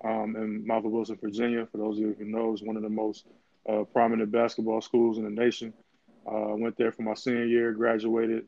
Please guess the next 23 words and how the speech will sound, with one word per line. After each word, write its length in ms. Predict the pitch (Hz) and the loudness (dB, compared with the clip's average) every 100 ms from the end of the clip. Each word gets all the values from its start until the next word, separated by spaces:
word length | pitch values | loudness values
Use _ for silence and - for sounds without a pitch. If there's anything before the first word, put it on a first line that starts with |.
| - | -6
uh, 60 | 113 107 | -2 0
was 160 | 107 | 0
able 220 | 117 113 110 | -2 -2 -2
to 80 | |
play, 400 | 107 - 120 113 110 _ _ _ - | -4 2 4 2 -2 _ _ _ -4
um, 220 | 113 110 | 0 0
in 60 | |
a 40 | 107 | -2
starter 300 | - 117 110 | 2 2 2
position, 680 | - 101 117 110 117 110 - _ _ - | 0 0 0 0 -4 -6 -12 _ _ -6
and, 640 | 120 113 113 110 107 104 _ _ _ _ - | -2 -2 -2 -4 -6 -10 _ _ _ _ -10
um, 240 | 110 107 | -6 -2
basically 340 | 107 139 127 123 | 4 4 6 4
hone 200 | 127 131 | 6 4
my 140 | 123 | 4
skills 480 | 113 - 127 120 107 | 0 4 6 6 4
and 180 | 113 107 | -2 2
get 140 | 123 | 2
a 40 | 113 | 4
little 200 | 117 110 | 0 0
bit 160 | 110 | -2
more, 400 | 113 120 117 110 - _ _ _ 117 | 0 0 0 -2 -8 _ _ _ -2
uh, 200 | 110 | 0